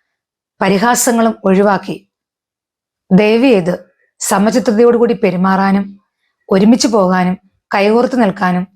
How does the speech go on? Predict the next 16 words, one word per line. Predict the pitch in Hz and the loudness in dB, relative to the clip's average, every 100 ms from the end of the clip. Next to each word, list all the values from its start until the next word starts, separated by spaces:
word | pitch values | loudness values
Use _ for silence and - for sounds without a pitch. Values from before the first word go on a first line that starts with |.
| _ _ _ - | _ _ _ -8
സമാധാനത്തിന് | 214 196 208 226 240 240 | -2 2 2 0 0 0
വേണ്ടി | 220 - | -2 -2
പ്രാർത്ഥിക്കാനായിട്ടും | 196 185 190 185 190 185 185 | -4 -6 -2 -2 -2 -2 -6
ശ്രമിക്കുക. | 185 160 156 170 - - _ 220 | -4 -4 -2 -4 -4 -18 _ -2
ഇസ്രായേലിനെ | 254 247 254 247 254 262 - 196 | 0 2 2 0 0 -2 -4 0
മാത്രം | 214 226 - 185 190 _ | 2 0 0 -2 -4 _
പ്രാർത്ഥനയോടെ | 214 202 208 226 220 190 | -2 -2 -2 -2 0 0
ഓർക്കണമെന്ന് | 196 220 214 214 | 0 -2 0 0
ഞാൻ | 202 196 | 0 0
പറയില്ല. | 190 202 175 160 - _ - | 0 0 0 -4 -8 _ -2
തീർച്ചയായിട്ടും | 262 294 294 262 240 269 262 - - | 0 2 2 2 0 -2 -4 -10 -2
ഈ | 226 | 0
രണ്ട് | 226 269 330 | 2 2 2
രാജ്യങ്ങളിലുമുള്ള | 294 233 240 240 226 208 202 196 | 2 0 0 0 -2 -2 -4 -2
പാവങ്ങളായിട്ടുള്ള | 214 220 240 247 240 240 220 | 0 0 0 -2 0 0 2
ഒരുപാട് | 220 262 285 294 | 2 2 2 2